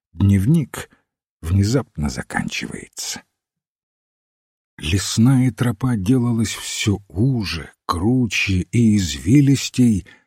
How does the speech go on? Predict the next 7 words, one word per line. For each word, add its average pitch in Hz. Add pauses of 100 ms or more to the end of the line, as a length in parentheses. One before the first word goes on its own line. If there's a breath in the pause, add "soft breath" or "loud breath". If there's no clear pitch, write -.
пока -
не 143
стала 127
походить 110 (260 soft breath)
на 104
винтовую 117
лестницу. -